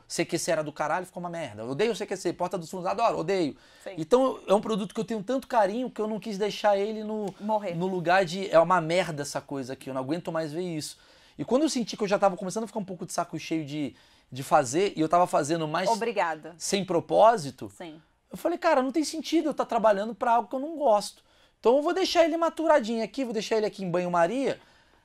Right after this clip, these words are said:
Speaker 1: daqui a pouco eu volto com ele, porque quando eu quiser voltar, eu vou fazer igual o Sandy Júnior.
Speaker 2: Hum.
Speaker 1: Daqui a quinze anos eu volto com essa porra."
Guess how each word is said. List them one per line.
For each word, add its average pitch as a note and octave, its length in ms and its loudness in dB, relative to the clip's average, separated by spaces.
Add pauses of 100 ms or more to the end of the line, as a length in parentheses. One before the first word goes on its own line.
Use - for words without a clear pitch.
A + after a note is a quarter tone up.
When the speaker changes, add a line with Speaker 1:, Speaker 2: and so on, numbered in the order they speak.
(120)
Speaker 1:
daqui B3 160 -2
a E4 40 0
pouco E4 220 -2
eu F4 60 2
volto E4 240 2
com D4+ 100 -4
ele, C#4+ 220 2
porque - 140 -10
quando D4 160 0
eu B3+ 40 -2
quiser C4+ 220 2
voltar, C4 260 0
eu B3+ 60 2
vou A#3 120 4
fazer A#3+ 180 2
igual C4 140 6
o D4 40 2
Sandy C#4 280 -2
Júnior. C3+ 320 -6 (100)
Speaker 2:
Hum. C4+ 260 -6
Speaker 1:
Daqui - 160 -10
a E4+ 60 -4
quinze D#4 360 0
anos D4 180 6
eu C4+ 40 6
volto B3 220 2
com A#3+ 60 -6
essa - 180 -6
porra." D3 340 -2